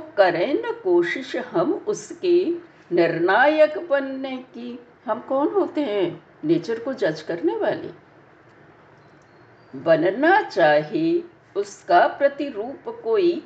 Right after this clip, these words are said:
तो ऐसा होता, जैसे न सीख कर कार्य कोई बढ़ई की कुल्हाड़ी ले लेता।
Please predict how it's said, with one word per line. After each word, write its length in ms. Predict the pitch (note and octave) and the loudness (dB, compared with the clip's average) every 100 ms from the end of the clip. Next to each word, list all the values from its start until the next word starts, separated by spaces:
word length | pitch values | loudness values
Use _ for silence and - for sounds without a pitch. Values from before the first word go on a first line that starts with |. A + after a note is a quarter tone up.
| - | -8
तो 300 | C4 B3 - F#3 | -6 -6 -6 0
ऐसा 360 | E3 F3 B3 | 0 0 -2
होता, 920 | F4+ E4+ - D3+ - - C#3 C#3 D3+ - _ _ _ _ - - C3 | 0 0 -4 -10 -12 -6 -6 -6 -10 -18 _ _ _ _ -20 -20 -8
जैसे 680 | E3 D3+ C3 - C#3+ D#3+ - - _ _ _ _ - | 2 4 2 -8 -8 -8 -10 -14 _ _ _ _ 0
न 140 | F3 | 2
सीख 500 | - - B3 C4 - | 2 0 -8 -8 -6
कर 460 | D#4+ - A3+ A3+ - | -8 0 0 0 -4
कार्य 440 | C#3+ D3 F3+ A#3+ | 0 2 2 -2
कोई 640 | A3+ - G3 F3+ F#3+ G3+ D3 - _ _ C3+ | -12 -2 2 2 0 -4 -10 -12 _ _ -4
बढ़ई 640 | E3 D4 B3 E3+ F#3 B3 - | 2 4 4 2 0 -6 -10
की 80 | B3 | -12
कुल्हाड़ी 880 | A3 F3+ D#3 E3 C#3+ D#3 C4+ C#4 | 0 0 2 4 4 4 2 -4
ले 240 | B3+ F#3 G3 | -2 2 4
लेता। 760 | D#4 A3+ F3+ E3+ D#3 B2+ - | 4 4 0 2 0 0 -2